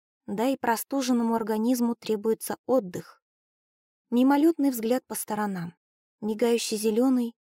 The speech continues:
нужный номер автобуса на остановке через дорогу. Мне необходимо успеть, а после истошный вой тормозов и чьи-то мощные руки,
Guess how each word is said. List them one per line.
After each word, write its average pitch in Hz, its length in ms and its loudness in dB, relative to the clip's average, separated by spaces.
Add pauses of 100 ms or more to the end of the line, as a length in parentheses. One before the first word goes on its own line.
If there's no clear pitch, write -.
(180)
нужный 262 400 4
номер 226 300 0
автобуса 226 440 -2
на 202 140 -2
остановке 208 500 -6
через 202 300 -4
дорогу. 190 520 -6 (600)
Мне 254 200 2
необходимо 269 680 2
успеть, - 520 -6 (340)
а 202 120 -8
после 302 520 2
истошный 247 600 -2
вой 220 180 0
тормозов 226 680 -4 (300)
и 226 100 -6
чьи-то 254 320 -2
мощные 247 480 2
руки, 247 380 0